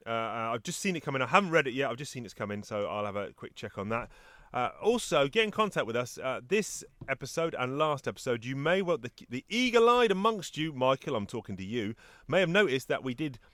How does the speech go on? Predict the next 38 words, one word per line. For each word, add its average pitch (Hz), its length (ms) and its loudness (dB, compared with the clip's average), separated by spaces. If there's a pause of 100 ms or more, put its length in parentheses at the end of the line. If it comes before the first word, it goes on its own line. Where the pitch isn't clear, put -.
(140)
not 170 300 0
cover 139 340 4
the 123 420 -4 (200)
frame 185 500 2
counts 131 500 0
or 135 120 -6
the 113 80 -8
Charlie 139 420 0
Brown 131 460 0 (240)
frown 135 440 2
and 120 240 -2
smile 156 440 2
counts. - 640 -4 (480)
Now, 143 240 2
if 135 180 -4
you'd 151 160 -4
like, 165 220 4
if 147 120 -6
that's 139 200 -2
something 156 420 -2
that 143 180 2
does 151 180 2
interest 156 360 -2
you 156 60 -10
and 139 60 -4
you'd 135 80 -2
like 139 200 -2
us 120 120 -6
to 127 240 0
bring 131 280 -4
back 151 300 0
into 147 160 -4
the 135 40 -4
show, 170 300 0
please 127 260 -4
let 139 160 2
us 127 140 -6
know. 165 260 -2